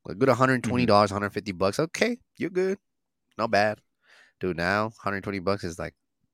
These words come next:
Speaker 1: this is why I spend hundred twenty bucks on this shit? Like, literally, it's like,
Speaker 2: Mm-hmm.
Speaker 1: "God damn," you know? It's, it's crazy. Don't you think? It's like,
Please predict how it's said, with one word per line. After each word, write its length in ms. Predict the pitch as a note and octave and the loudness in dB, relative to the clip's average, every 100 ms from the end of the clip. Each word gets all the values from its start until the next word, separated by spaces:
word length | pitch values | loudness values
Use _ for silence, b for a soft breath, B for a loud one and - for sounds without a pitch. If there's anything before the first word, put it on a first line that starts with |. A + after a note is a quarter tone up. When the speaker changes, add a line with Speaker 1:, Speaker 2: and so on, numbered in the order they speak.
| _ | _
Speaker 1:
this 200 | - F2 | -10 -8
is 140 | G2 G2+ | -8 -6
why 140 | G2+ | -4
I 60 | F#2+ | -6
spend 280 | - G2 F#2+ | -8 -10 -8
hundred 220 | G2 F#2 | -10 -8
twenty 140 | G2 F#2 | -8 -6
bucks 240 | F#2 - | -8 -10
on 80 | D2+ | -10
this 160 | F2+ | -10
shit? 220 | G#2+ G2+ A#2 _ b b b b b b b - | -10 -12 -14 _ b b b b b b b -8
Like, 140 | D#2+ D#2+ | -6 -2
literally, 280 | F2 E2 | -2 0
it's 100 | G2+ | -2
like, 100 | E2+ | -4
Speaker 2:
Mm-hmm. 100 | F2+ | -6
Speaker 1:
"God 100 | A2 | -8
damn," 240 | A2 A2 F2+ | -8 -8 -8
you 80 | E2+ | -8
know? 120 | F2+ | -8
It's, 160 | - - | -10 -8
it's 160 | F#2+ | -8
crazy. 380 | - A#2+ A2 E2 | -4 -2 -2 -6
Don't 180 | E2+ G#2 | -6 -4
you 80 | B2 | -2
think? 220 | B2+ C3+ | -2 0
It's 80 | G#2 | 2
like, 240 | F2 - | 0 -2